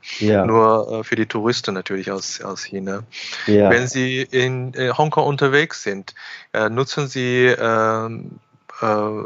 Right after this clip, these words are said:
Speaker 2: Taxi oder U-Bahn oder gibt's da Mobike? Was, was nutzen Sie am häufigsten?
Speaker 1: Also hier, äh, Hongkong hat ein hervorragendes öffentliches, äh, Verkehrsmittelnetz.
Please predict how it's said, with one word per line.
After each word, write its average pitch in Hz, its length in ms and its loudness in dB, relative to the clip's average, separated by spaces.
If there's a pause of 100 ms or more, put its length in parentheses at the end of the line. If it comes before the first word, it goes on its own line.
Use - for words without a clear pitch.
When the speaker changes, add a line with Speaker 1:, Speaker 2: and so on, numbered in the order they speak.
(200)
Speaker 2:
Taxi 185 500 -2
oder 117 320 -2
U-Bahn 170 480 2
oder 123 380 -2
gibt's - 240 -8
da 113 120 0
Mobike? 135 920 2
Was, 123 340 -2
was 135 180 -2
nutzen 151 280 -6
Sie 107 240 -4
am 101 220 -10
häufigsten? 101 580 -10 (920)
Speaker 1:
Also 135 220 6
hier, 156 540 4
äh, 131 340 4
Hongkong 143 480 0
hat 143 220 0
ein 127 180 2
hervorragendes 110 1040 2
öffentliches, 110 680 -2
äh, 107 100 4
Verkehrsmittelnetz. 107 1120 0